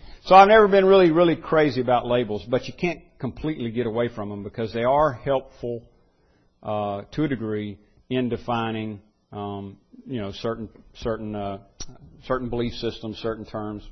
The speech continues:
blah, blah, blah. But having said all that, I just say all that for this reason. I'm, I'm gonna use the term Calvinism because that's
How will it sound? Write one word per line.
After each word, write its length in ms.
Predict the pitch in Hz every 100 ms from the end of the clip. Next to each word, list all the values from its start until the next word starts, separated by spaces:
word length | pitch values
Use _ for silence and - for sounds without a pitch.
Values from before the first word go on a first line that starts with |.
| -
blah, 140 | - 107
blah, 80 | 107
blah. 240 | 107 92
But 100 | 98
having 240 | 151 170
said 240 | 143 185 185
all 240 | 180 175
that, 540 | 165 127 120 - - _ _ - - _ 107
I 60 |
just 160 | 135 147
say 100 | 156
all 200 | 156 151
that 280 | 151 147 -
for 120 | 135
this 260 | 156 - 147
reason. 480 | 156 139 101 101 - _ _ _ _ -
I'm, 140 | 117
I'm 140 | 120 123
gonna 300 | 143 135 - - - _ _ _ _ _ - -
use 400 | 113 185 226 165
the 80 | 156
term 380 | 170 165 160 -
Calvinism 760 | - 151 165 160 160 156 156
because 260 | 131 131 123
that's 220 | 135